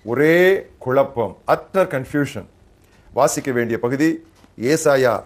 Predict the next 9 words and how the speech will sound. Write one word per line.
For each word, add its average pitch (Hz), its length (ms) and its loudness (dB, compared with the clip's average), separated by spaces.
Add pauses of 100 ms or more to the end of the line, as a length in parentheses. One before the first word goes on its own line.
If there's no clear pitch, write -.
(140)
நாற்பதாம் 123 480 0
அத்தியாயம் 131 640 -2 (220)
முதல் 127 260 0
பதினோரு 127 340 -2
வசனங்கள். 110 520 -6 (520)
"என் 147 200 0
ஜனத்தை 165 560 2
ஆற்றுங்கள், 135 760 0
தேற்றுங்கள். 123 560 -4